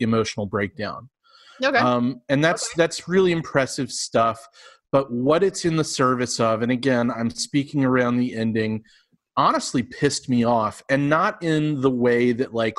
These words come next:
Speaker 1: audiences get pissed off when a movie has an unhappy ending, because you know that I can handle a movie that's a little mean to me or unkind. But what I don't like is feeling like I've been jerked around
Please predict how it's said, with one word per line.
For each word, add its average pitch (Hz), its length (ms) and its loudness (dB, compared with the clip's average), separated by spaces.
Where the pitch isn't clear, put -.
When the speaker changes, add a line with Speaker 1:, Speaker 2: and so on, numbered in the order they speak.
Speaker 1:
audiences 123 640 0
get 120 240 -4
pissed - 320 -4
off 113 380 0
when 131 180 2
a 123 40 2
movie 123 280 2
has 117 200 -2
an 120 160 -2
unhappy 117 600 -4
ending, 107 440 -2
because 117 360 -4
you 131 140 0
know 131 540 2
that 123 100 2
I 135 120 0
can 117 160 -6
handle 127 600 0
a 117 40 0
movie 113 320 0
that's 104 320 -6
a 139 40 0
little 120 240 2
mean 123 460 2
to 113 140 -8
me 107 360 -2
or 104 200 -4
unkind. 107 880 -2
But 113 120 -4
what 139 120 4
I 131 120 2
don't 151 360 0
like 113 440 -2
is 120 200 -6
feeling 131 400 0
like 117 240 0
I've 110 220 -2
been 110 180 -2
jerked 110 380 -2
around 107 580 -2